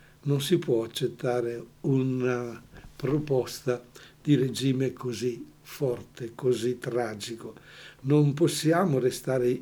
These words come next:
indifferenti di fronte a questa situazione. Io credo che bisogna assolutamente stare dalla parte dei più deboli. In questo caso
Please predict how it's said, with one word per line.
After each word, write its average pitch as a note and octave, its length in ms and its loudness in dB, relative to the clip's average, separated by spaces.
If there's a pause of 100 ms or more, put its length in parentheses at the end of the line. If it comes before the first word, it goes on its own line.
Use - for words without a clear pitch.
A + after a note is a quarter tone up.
(100)
indifferenti B2+ 1300 2 (360)
di C#3+ 140 4
fronte B2 800 0 (240)
a C3 260 -4 (200)
questa - 800 0
situazione. A#2 960 -6 (540)
Io E3+ 120 8
credo F#3+ 340 6
che D3+ 280 2 (1500)
bisogna C3 760 4 (140)
assolutamente C3+ 1500 -2 (400)
stare C#3 520 2
dalla B2 280 0
parte B2+ 400 0
dei B2 160 2
più B2 200 -8
deboli. A#2 520 -2
In B2 120 -6
questo C#3 360 -2
caso - 540 -12